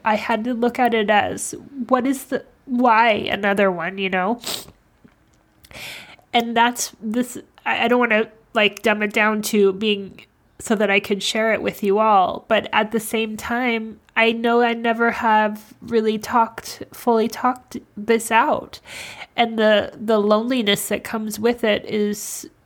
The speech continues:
it's like a death that people can say how, how sorry they are for you. But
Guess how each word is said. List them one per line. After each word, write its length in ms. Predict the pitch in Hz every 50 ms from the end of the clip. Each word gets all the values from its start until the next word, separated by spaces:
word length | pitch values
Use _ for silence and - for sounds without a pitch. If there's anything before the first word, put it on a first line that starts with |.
| _ _ _ _
it's 240 | - - - - -
like 240 | 240 220 220 220 240
a 80 | 214
death 600 | 202 208 - 220 226 226 240 262 - - - - - - _
that 480 | 233 226 214 202 202 190 - - - _ _ _ _ - -
people 320 | - 262 240 - - 233
can 240 | 233 - 247 226 226
say 320 | 214 - - 240 240 233
how, 280 | 220 - 240 214 - -
how 180 | - - 214 214
sorry 460 | 214 - - 240 240 247 269 285 269
they 200 | 226 220 208 202
are 260 | 202 196 196 196 196
for 200 | 196 - - 214
you. 560 | 214 214 208 202 202 202 190 196 214 220 - - - - - - - - - - _ _ _ _ _ _ _ _ _ _ _ _ _ _ _ _ _ _ _ _ _ _ _ _ _ _ _ _ - 311 262
But 320 | - 269 247 - - -